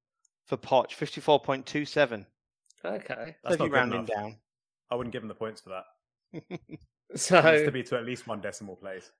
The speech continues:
Speaker 3: <laughs>
Speaker 1: No, I said one bonus point for the, for the, for the correct percentage.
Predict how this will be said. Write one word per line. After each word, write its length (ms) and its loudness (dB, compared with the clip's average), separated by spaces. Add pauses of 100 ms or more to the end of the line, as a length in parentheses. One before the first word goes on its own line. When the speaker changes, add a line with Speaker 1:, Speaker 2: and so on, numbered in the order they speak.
(160)
Speaker 3:
<laughs> 500 -10 (480)
Speaker 1:
No, 140 4
I 120 8
said 200 2
one 200 4
bonus 280 4
point 240 2
for 80 -10
the, 240 -6
for 140 -4
the, 180 -4
for 140 -8
the 100 -2
correct 300 -4
percentage. 580 -10